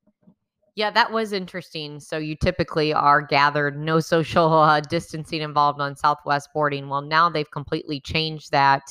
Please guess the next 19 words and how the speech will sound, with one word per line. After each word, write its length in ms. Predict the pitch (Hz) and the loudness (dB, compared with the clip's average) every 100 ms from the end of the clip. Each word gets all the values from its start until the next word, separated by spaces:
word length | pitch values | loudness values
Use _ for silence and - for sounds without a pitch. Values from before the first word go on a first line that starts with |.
| - | -18
and, 500 | - 147 143 139 139 - | -8 -4 -4 -4 -8 -4
um, 240 | 143 139 | -2 -2
they 180 | 135 151 - | -4 -6 -8
still 220 | - 190 | -2 -2
board 320 | 180 160 156 | 2 2 2
A, 160 | - 156 | 0 -2
B, 240 | 147 160 | -2 -4
and 140 | 165 160 | -4 -8
C 200 | - 160 | -8 -8
groups, 440 | 147 147 143 - _ _ _ - | -4 -4 -4 -10 _ _ _ -8
but 80 | |
you're 140 | 160 170 | 0 2
only 180 | 175 190 | 2 -2
coming 320 | - 170 156 | -4 -4 0
up 140 | 147 - | -2 -2
ten 320 | - 165 160 165 | -6 -2 -2 0
at 120 | 151 | 0
a 60 | 139 | 0
time. 640 | - - 165 139 131 135 | -2 2 4 6 2 -4